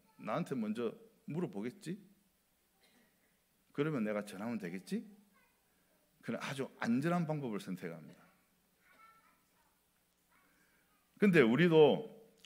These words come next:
이 바울처럼 밑도 끝도 없이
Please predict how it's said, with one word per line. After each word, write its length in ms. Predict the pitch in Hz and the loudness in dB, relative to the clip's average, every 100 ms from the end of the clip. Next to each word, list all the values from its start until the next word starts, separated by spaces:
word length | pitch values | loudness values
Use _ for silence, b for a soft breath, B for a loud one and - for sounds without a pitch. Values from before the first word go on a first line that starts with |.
| _ - | _ -10
이 80 | 175 | -8
바울처럼 720 | - 123 202 214 196 151 85 - - _ _ _ _ _ _ - | -6 -2 0 0 0 0 -2 -10 -20 _ _ _ _ _ _ -4
밑도 320 | 220 226 220 | 0 0 -2
끝도 240 | 185 214 | -2 0
없이 360 | 175 - 160 | -2 -2 -8